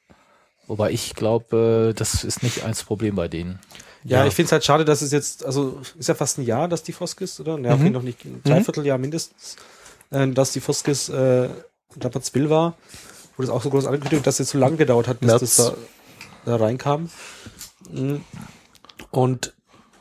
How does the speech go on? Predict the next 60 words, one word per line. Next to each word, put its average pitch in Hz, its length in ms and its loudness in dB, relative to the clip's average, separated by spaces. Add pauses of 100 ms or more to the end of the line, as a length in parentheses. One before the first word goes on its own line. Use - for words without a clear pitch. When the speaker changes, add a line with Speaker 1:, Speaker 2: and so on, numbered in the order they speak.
(260)
Speaker 2:
zum 139 140 -6
einen, 147 180 4
dass 151 140 4
sie 160 80 4
halt 143 140 2
auf - 100 -2
die 135 180 -4
anderen 160 260 0
Kritikpunkte 139 560 -4
auch 135 100 -2
nicht 139 180 -6
eingegangen 147 320 -2
sind. - 140 -12
Also 113 200 -6 (220)
dieses 123 180 -10
dreimal 143 640 2
zum - 140 -16
Beispiel, 135 580 -2 (420)
aber 127 220 2
auch 127 160 0
sowas 127 360 0
wie, 120 280 0 (360)
sie - 160 -8
nehmen 147 160 0
ja 143 100 4
nur 139 200 0
einen 135 260 0
Ausschnitt 151 400 0
aus - 200 -6
Keep - 220 -10
Right. - 300 -10 (360)
Aus 120 120 -8
meiner 135 180 4
Sicht 139 180 -4
muss 151 140 -4
da 135 100 0
halt, 139 300 0 (380)
es 160 120 -12
fehlt 170 220 -2
mir 151 100 2
halt 143 140 0
diese, 131 240 -4
diese, 131 300 -4 (160)
die 147 260 -12
fördern 160 380 4
halt 147 100 2
nicht 156 160 -6
die 160 60 -6
Community, 160 520 0
die 156 120 -4
dann 143 160 -2
sagt, 147 200 0
„Okay, 156 240 -2
lass 147 220 2
uns 147 140 -4
das 139 160 0
alles 139 220 -2
mit 131 140 0
reinnehmen“, 143 400 2
oder 127 280 2